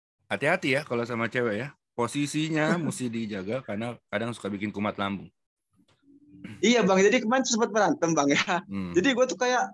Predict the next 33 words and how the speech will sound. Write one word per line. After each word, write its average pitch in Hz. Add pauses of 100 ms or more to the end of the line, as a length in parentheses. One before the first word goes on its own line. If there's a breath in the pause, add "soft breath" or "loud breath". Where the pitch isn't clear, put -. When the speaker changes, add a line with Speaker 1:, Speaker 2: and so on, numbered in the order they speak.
(480)
Speaker 2:
panik 247
aja 285
gitu, 233
Bang, 202
bawaannya. 185
Speaker 1:
Iya. 104
Speaker 2:
"Kok -
tuh 170
kayak 139
gini?" 262
kata -
gua. 160 (220)
Speaker 1:
Ingat, 175
ingat 180
gua 147
bilang 151
tadi, 156
kalau 147
lagi 147
berantem, 160
lagi 131
bete, 147
pola 139
makan 151
dijaga 131
lagi. 131
Kalau 127
nggak, 139
berantakan 120
semua. 135
Speaker 2:
Oke, 147
siap, 131
Bang. 117